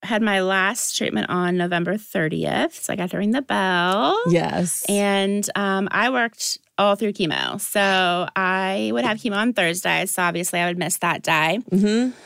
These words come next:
Speaker 1: Friday I was fine. Saturday, Sunday, Monday I was usually fine. Tuesdays was usually, um, my bad day. So I
Speaker 2: Yeah.
Speaker 1: would usually be off the Tuesday after chemo.
Speaker 2: Mm-hmm.
Speaker 1: Um, sometimes I went in before chemo. I just wanted to keep things as normal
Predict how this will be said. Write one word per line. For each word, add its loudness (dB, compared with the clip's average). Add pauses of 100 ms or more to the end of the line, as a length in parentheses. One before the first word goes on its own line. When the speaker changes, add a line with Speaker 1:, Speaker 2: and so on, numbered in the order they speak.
(220)
Speaker 1:
Friday 4
I 4
was 0
fine. 2 (440)
Saturday, 0
Sunday, 0
Monday 0
I 0
was -2
usually -2
fine. 0
Tuesdays -2
was -4
usually, -2 (120)
um, -4 (220)
my -2
bad -6
day. -4
So -4
I 2
Speaker 2:
Yeah. 4
Speaker 1:
would 2
usually -4
be -4
off -6
the -6
Tuesday -6
after -6
chemo. -6
Speaker 2:
Mm-hmm. 4
Speaker 1:
Um, -2 (120)
sometimes -2
I 0
went -2
in -2
before -2
chemo. -6
I 2
just -2
wanted 2
to 0
keep -4 (560)
things 2
as 0
normal 2